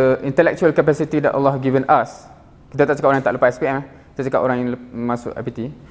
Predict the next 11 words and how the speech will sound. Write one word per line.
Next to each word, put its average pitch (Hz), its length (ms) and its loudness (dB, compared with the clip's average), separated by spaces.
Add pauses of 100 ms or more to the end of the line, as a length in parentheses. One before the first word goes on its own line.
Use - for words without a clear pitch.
(400)
We 139 80 6
cannot 190 240 4
argue 151 320 2
to 170 80 2
Allah 160 240 4
that 143 320 0
we 143 720 0
cannot 147 400 4 (1400)
contemplate, 143 640 2
understand 139 640 4
and 127 400 0